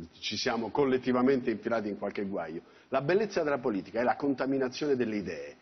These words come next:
è l'ascoltare le opinioni degli altri. Per questo a me, per esempio, non sono mai piaciuti in politica gli urlatori, quelli che hanno tutte certezze, che non stanno a sentire gli altri,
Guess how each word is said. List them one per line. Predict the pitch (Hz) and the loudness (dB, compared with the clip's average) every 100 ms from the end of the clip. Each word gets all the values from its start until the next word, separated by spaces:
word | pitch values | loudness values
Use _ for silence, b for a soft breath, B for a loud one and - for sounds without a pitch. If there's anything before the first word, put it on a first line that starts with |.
| b b | b b
è | - | 0
l'ascoltare | 143 139 - 143 135 160 147 | 2 2 0 0 2 2 4
le | 139 | 4
opinioni | 123 143 135 | 4 4 4
degli | 131 | 4
altri. | 123 - B B B | 4 0 B B B
Per | 196 | -2
questo | 254 220 143 | 0 0 2
a | |
me, | 147 160 | 2 2
per | 127 | 2
esempio, | 131 160 135 | 2 0 2
non | 120 | 0
sono | - 123 | 0 2
mai | 131 143 | 2 2
piaciuti | 131 123 151 120 | 0 0 0 0
in | 107 | 0
politica | 113 131 - 107 | 0 0 0 -2
gli | 107 | -2
urlatori, | 101 107 95 87 78 87 90 | 0 -2 -2 -8 -10 -12 0
quelli | 147 143 127 | 2 2 2
che | |
hanno | 135 131 | 2 2
tutte | 123 139 135 | 0 -2 -2
certezze, | 123 107 - 104 85 - 101 | -2 -6 -4 -6 -6 -8 -8
che | 101 131 | 0 4
non | 131 | 4
stanno | 127 147 143 | 2 0 0
a | 131 | 0
sentire | 139 135 135 120 | -2 0 2 2
gli | 104 | 0
altri, | 80 - 92 | -4 -8 -14